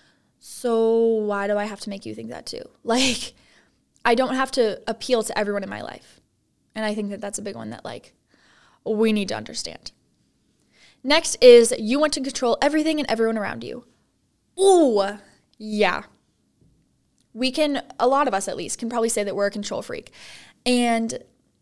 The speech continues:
it's just funny because I know people in my life that are control freaks, and I know when to push their buttons and when not to, or, like, when to push to be like, "You can probably let this go," or, "You don't need to." Or, like, my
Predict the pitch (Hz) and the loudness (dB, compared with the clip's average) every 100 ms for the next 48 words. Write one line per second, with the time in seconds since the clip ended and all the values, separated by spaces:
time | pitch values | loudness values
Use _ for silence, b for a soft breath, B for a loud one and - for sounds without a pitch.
0 | 262 247 - 277 - 220 226 240 233 226 | -2 -2 -4 -4 -2 -2 -2 -2 0 -2
1 | 208 214 214 220 220 202 208 - 233 240 | -2 -2 0 2 0 0 -2 -4 -4 -2
2 | 240 233 233 233 247 247 247 247 254 240 | -2 -2 -2 -2 -2 -4 -6 -6 -6 -4
3 | 262 262 254 - - B B - 233 - | -6 -6 -8 -16 -18 B B -6 -6 -2
4 | 214 226 214 202 208 202 202 208 202 - | 0 0 0 0 0 -2 -6 -8 -8 -4
5 | 202 196 202 208 196 190 190 - - 226 | -4 -4 -6 -8 -8 -10 -10 -8 -2 0
6 | 240 233 B B - 220 208 202 208 208 | -2 -6 B B -2 0 2 0 -2 -4
7 | 214 208 208 208 - 220 214 - - _ | -4 -4 -2 -2 -4 -2 -2 -4 -14 _
8 | _ 339 359 370 339 277 254 226 - 220 | _ -2 0 0 -4 -4 0 0 -2 -10
9 | - - - 247 294 294 214 202 - - | -12 -12 -10 -8 -6 -4 -4 -8 -10 -14
10 | 240 B B B - 254 240 - - _ | -18 B B B 4 6 6 4 -8 _
11 | _ _ _ _ _ _ 226 226 226 220 | _ _ _ _ _ _ -2 2 2 0
12 | 220 | -2